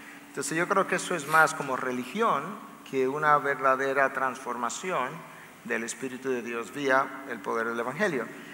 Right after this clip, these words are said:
Ahora, es posible ser cristiano y no haber cambiado mucho, pero eso depende más de la calidad de la relación de esa persona con Dios. Y en segundo lugar, lo que voy a decir es altamente controversial,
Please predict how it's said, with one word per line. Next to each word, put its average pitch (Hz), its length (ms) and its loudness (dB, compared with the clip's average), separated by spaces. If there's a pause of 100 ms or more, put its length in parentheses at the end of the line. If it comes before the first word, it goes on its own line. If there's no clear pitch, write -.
(180)
Ahora, 190 180 8
es 214 60 8
posible 208 480 2
ser 165 240 0
cristiano 170 460 0
y 143 60 -4
no 156 80 2
haber 160 200 4
cambiado 139 460 4
mucho, 156 500 0
pero 139 300 0
eso 160 340 -2
depende 151 420 -2
más 131 240 0
de 131 80 -2
la 120 120 2
calidad 123 360 4
de 151 60 6
la 143 120 8
relación 127 640 0 (580)
de 120 240 2
esa 139 200 0
persona - 500 -8 (640)
con 120 160 -8
Dios. 101 340 -10 (720)
Y 147 60 -6
en 151 80 -6
segundo 190 280 4
lugar, 147 260 8
lo 135 100 2
que 135 80 0
voy 139 120 8
a 151 40 8
decir 147 220 0
es 143 120 -2
altamente 143 440 0
controversial, 131 560 -2